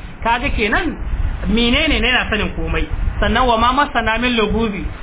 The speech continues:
menene ya da kudura sannan wala yazlimu rabbuka ahada menene da adalci sai ce wala tudrikul absaru wannan abin da yake nunawa ba ba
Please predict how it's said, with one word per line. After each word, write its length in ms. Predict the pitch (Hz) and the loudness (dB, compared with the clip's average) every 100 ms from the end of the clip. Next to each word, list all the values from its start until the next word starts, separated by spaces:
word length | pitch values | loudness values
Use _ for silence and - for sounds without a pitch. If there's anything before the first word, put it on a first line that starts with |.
| - | -4
menene 500 | 196 226 233 320 269 | 0 2 2 2 2
ya 140 | 254 | 0
da 60 | 214 | -2
kudura 420 | - 185 202 180 - - - | -2 0 0 0 -2 -2 0
sannan 300 | 214 220 262 | 0 2 2
wala 180 | 254 233 262 | 2 2 0
yazlimu 340 | 220 254 247 | 0 -2 2
rabbuka 320 | 214 185 - 208 | 2 0 -2 0
ahada 400 | 202 214 214 208 - - | 2 2 0 -2 -6 -8
menene 500 | 208 226 247 320 285 | -2 0 2 2 2
da 100 | 240 208 208 | 0 0 0
adalci 400 | 214 233 - 170 - - - - | -2 -2 -4 -6 -8 -8 -6 -2
sai 120 | 269 - | -2 -2
ce 100 | 233 | -2
wala 580 | 185 185 185 240 247 254 | 0 0 2 2 2 0
tudrikul 720 | 247 220 185 202 - 202 208 214 | -2 -4 0 0 0 2 2 2
absaru 720 | 185 165 - 202 202 208 175 - - - - - - - - - | 0 0 0 0 2 0 -4 -10 -14 -12 -8 -6 -6 -6 -8 -2
wannan 240 | 190 294 285 | 2 4 4
abin 360 | 233 233 277 | 2 0 0
da 60 | 269 | 0
yake 220 | 269 262 | 0 0
nunawa 720 | 220 285 294 233 220 302 302 - - - 175 | 2 4 4 4 4 4 4 2 -4 -6 -2
ba 200 | 233 220 | 0 2
ba 120 | 233 | 2